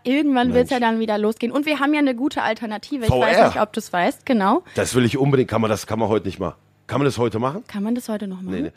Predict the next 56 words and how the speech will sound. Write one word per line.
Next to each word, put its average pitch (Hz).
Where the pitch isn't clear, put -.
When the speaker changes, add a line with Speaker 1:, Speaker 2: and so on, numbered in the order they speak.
Speaker 2:
Ja? 208
Speaker 1:
Aha. 254
Speaker 2:
Wow, 170
darf 160
Speaker 1:
Guck, 160
Speaker 2:
ich, 160
dürfen 180
Speaker 1:
das 370
Speaker 2:
wir 415
Speaker 1:
hab 339
ich 339
Speaker 2:
gleich 175
Speaker 1:
dir 370
Speaker 2:
machen? 247
Speaker 1:
jetzt -
organisiert. 226
Hast 247
Speaker 2:
Ey, 262
Speaker 1:
du's 330
Speaker 2:
das -
wi-, 294
Speaker 1:
gesehen? 302
Speaker 2:
ich -
hab's -
gesehen. 349
Speaker 1:
<laughs> -
Ja. 233
Speaker 2:
Einmal 139
kurz -
rübergeguckt, 185
Speaker 1:
<laughs> 349
Speaker 2:
zack. 175
Die, 135
die, 139
die 123
Chefin 165
vom 151
Europapark 170
da 180
hinten, 247
Speaker 1:
Mhm, -
Speaker 2:
direkt 143
Speaker 1:
ge-, -
Speaker 2:
abgenickt. 185
Speaker 1:
genau, 240
die 233
Speaker 2:
Ey, 208
das 165
machen 214
wir 175
heute. 117
Speaker 1:
Ja. 196
Speaker 2:
Ist 160
es 135
arg 151
schlimm? 262